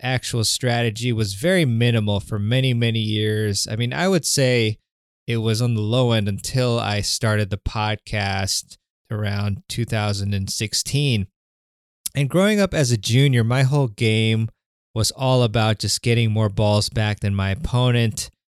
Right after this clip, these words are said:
Uh, fortunately, I was fast and fairly fit, and I could track down a lot of balls and hit heavy spin. Uh, on occasion, I might whack a few forehands, but that was really the extent of my quote-unquote strategy.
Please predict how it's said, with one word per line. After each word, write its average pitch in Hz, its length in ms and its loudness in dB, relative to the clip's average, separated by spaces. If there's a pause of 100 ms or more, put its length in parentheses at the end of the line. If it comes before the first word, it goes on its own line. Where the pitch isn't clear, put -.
(380)
Uh, 110 80 -10
fortunately, 139 600 2
I 110 200 2
was 110 340 0
fast 120 640 2
and 107 360 -2
fairly 123 400 2
fit, 123 440 0
and 110 120 -2
I 110 60 0
could 107 180 -4
track 113 300 -2
down 110 160 -2
a 107 80 0
lot 107 160 0
of 98 140 -4
balls 107 400 2
and 101 100 0
hit 101 160 0
heavy 104 340 -4
spin. 104 680 0 (580)
Uh, 104 40 -6
on 101 280 -2
occasion, 127 560 2
I 113 60 0
might 107 240 -2
whack 113 320 -2
a - 20 -4
few 113 220 -2
forehands, 117 640 0
but 139 80 -6
that 202 140 0
was 196 180 0
really 156 220 2
the 135 100 2
extent 120 600 0
of 110 100 -2
my 104 280 -2
quote-unquote 110 760 -2
strategy. 110 880 -2